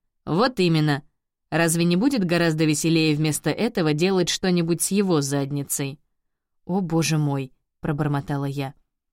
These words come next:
Порыв спрятать лицо в ладонях сражался во мне с желанием всыпать Блейку.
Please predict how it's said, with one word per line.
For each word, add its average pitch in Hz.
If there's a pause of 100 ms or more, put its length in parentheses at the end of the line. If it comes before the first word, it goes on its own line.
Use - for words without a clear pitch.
(440)
Порыв 185
спрятать 190
лицо 170
в 165
ладонях 165
сражался 170
во 160
мне 180
с 190
желанием 165
всыпать 165
Блейку. 143